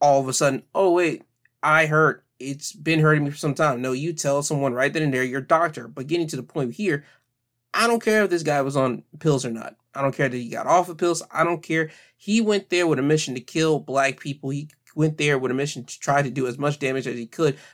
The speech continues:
before he took the coward way out and ended up killing himself. I'm just gonna be blunt. I've said it before, and I constantly will state this again.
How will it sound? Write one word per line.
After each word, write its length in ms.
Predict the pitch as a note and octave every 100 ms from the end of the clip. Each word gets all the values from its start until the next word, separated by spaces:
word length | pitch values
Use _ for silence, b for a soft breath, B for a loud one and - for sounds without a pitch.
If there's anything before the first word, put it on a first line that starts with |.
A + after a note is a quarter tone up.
| -
before 360 | B2 D#3 D#3+
he 80 | C#3+
took 160 | D3 C3
the 60 |
coward 340 | A#2 C#3+ D#3 C#3+
way 220 | C#3+ B2+
out 240 | C3 B2+
and 300 | C#3+ B2 B2 -
ended 260 | C#3+ C3
up 180 | B2+ - _ _
killing 300 | - F#3 C3
himself. 500 | A2+ A2+ - - _ _ _ _ _ _ _ _ _ _ _
I'm 180 | G3+ A3+
just 120 | G#3+
gonna 140 | G#3 G3
be 60 |
blunt. 260 | D#3+ F3+ A#2+
I've 160 | -
said 120 | - D#3+
it 80 |
before, 380 | C#3 - F3 F3
and 100 | C3
I 200 | G#2+ A2+ -
constantly 420 | - D#3 D#3 C#3+
will 80 | C#3
state 220 | - C#3+
this 160 | C#3 B2+
again. 280 | C#3+ C3+